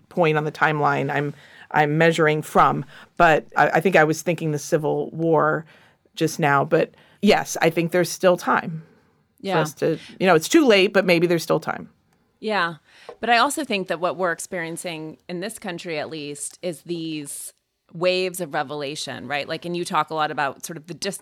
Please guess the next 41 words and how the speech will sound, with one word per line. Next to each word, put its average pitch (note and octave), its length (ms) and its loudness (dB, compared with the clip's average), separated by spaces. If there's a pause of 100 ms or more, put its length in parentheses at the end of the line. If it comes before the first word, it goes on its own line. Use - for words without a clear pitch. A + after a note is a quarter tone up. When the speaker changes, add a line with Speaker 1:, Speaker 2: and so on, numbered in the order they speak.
Speaker 2:
differences F#3+ 760 -6
in D3+ 440 -10
textbooks, - 760 -10
right? D3+ 320 -6
And E3 100 -10
the D#3 80 -8
way E3 220 -4
that D3+ 160 -14
things D3+ 240 -10
are D3 240 -4
taught D#3 440 -6
or D#3 160 -8
are D3 160 -6
not D3 280 -8
taught C#3+ 480 -8
or C#3 560 -8 (460)
are C#3+ 520 -2 (420)
the F#3 160 -6
things F#3+ 240 0
that D#3+ 220 -6
you've G3+ 260 -2
only D#3 260 -2
learned C#3 240 -10
recently, C#3+ 460 -12
that D#3 180 -8
I've F3 160 0
only E3 240 -4
learned D3 240 -8
recently, C3 680 -12
like, D#3 220 -6
as D3+ 140 -10
a D3+ 80 -6 (100)
well-educated D3+ 800 -4
person, B2 480 -12
that C#3+ 220 -16
my E3 340 0
Speaker 1:
Mm-hmm. G#3 120 2
Speaker 2:
paucity D#3 680 -6
of C3+ 320 -10
awareness D3+ 720 -10 (140)
is D#3 420 -4